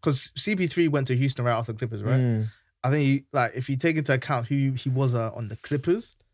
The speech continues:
Speaker 1: and then you put him on the, you know, the, the, the Rockets, where, you know, it's Harden's team, you know,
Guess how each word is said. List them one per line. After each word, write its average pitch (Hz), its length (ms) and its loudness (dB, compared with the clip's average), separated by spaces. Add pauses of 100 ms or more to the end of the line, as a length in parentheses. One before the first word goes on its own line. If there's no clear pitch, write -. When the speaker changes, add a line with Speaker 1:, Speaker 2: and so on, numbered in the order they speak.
(180)
Speaker 1:
and 131 100 -2
then 123 100 2
you 120 60 0
put 135 200 -2
him 127 120 0
on 127 200 2
the, 120 480 0 (260)
you 139 100 0
know, 120 220 2
the, 104 380 -4 (120)
the, 110 200 -6 (200)
the 117 280 -2
Rockets, 123 440 -2
where, 107 280 -2 (680)
you 151 80 0
know, 107 260 0
it's 123 140 -4
Harden's 131 420 2
team, 117 480 -4 (360)
you 147 80 -2
know, 113 180 0